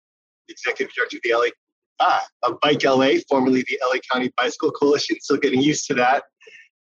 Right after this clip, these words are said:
And yeah, we're, we're an organization that's been around for about twenty some odd years, uh, working to make L A more bikeable and therefore more livable, sustainable, equitable, and just joyous place to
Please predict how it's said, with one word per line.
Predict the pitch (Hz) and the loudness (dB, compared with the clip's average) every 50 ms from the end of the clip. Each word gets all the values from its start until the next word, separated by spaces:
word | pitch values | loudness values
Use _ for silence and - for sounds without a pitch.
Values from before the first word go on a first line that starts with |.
| _ 139 135 | _ -2 0
And | 135 135 135 139 135 131 135 135 135 135 | 2 4 4 4 4 4 2 2 0 0
yeah, | - - 185 139 123 120 | 0 0 0 0 0 0
we're, | 127 131 135 143 143 | 0 0 0 0 0
we're | 147 139 | -2 -2
an | 139 | 0
organization | 143 139 139 147 139 - 151 147 - - 147 | -2 -2 -4 -4 -6 -4 -4 -4 -4 -6 -6
that's | - | -4
been | - 147 | -2 0
around | 143 139 139 139 - | 2 2 2 0 0
for | 147 135 - - _ _ - | -2 -4 -4 -6 _ _ -4
about | - 135 135 147 147 | -2 0 0 0 -2
twenty | - - 139 139 139 | -2 0 2 2 2
some | 135 135 - 143 143 | 0 0 0 0 0
odd | 135 131 127 127 - | 2 0 -2 -4 -4
years, | 139 143 147 143 147 160 151 - - - - 135 | -2 0 2 2 2 0 0 -4 -8 -8 -4 -2
uh, | 131 127 123 127 123 123 | -2 0 0 -2 -4 -6
working | 127 - - _ _ - | -8 -8 -12 _ _ -16
to | - 127 | -14 -8
make | 123 123 123 123 127 - - - _ _ _ _ _ _ _ _ _ _ _ _ - 131 | -4 -4 -4 -4 -6 -8 -16 -20 _ _ _ _ _ _ _ _ _ _ _ _ -2 0
L | 131 135 | 2 2
A | 135 127 | 2 2
more | 123 120 117 - | 2 0 0 0
bikeable | - 127 139 135 131 139 - 139 135 135 135 135 135 135 - - | 0 0 0 -2 -2 -2 0 0 2 2 2 2 0 0 -2 -4
and | - - - | -8 -6 -4
therefore | 117 120 117 - - 120 117 117 117 | -4 -4 -4 -4 -2 0 0 0 0
more | 113 113 107 107 107 - | -2 -2 -2 -4 -2 -2
livable, | - 131 143 135 - - 127 127 127 123 | -2 -2 0 -2 0 0 0 0 0 0
sustainable, | 120 - - - - - - - 123 123 123 123 120 - 123 123 120 120 120 120 120 113 - - _ _ _ _ _ - | -2 -6 -10 -14 -18 -10 -6 -4 -4 -2 -2 -4 -4 -2 0 0 2 2 2 2 0 -2 -4 -8 _ _ _ _ _ -8
equitable, | 107 110 - - 135 131 123 127 127 131 131 131 127 127 - - _ _ _ _ _ _ _ _ _ _ _ _ _ - 120 120 | -8 -4 -2 0 0 0 2 2 2 2 4 2 2 0 -2 -6 _ _ _ _ _ _ _ _ _ _ _ _ _ -6 -2 -2
and | 117 110 113 113 113 - - | 0 0 0 0 -2 -2 -6
just | - - - - | -12 -16 -14 -6
joyous | - 131 127 123 127 135 127 - | -2 0 2 2 2 2 0 -2
place | - _ 131 135 131 - - | -4 _ -2 -2 -2 -2 -6
to | - - - | -12 -14 -14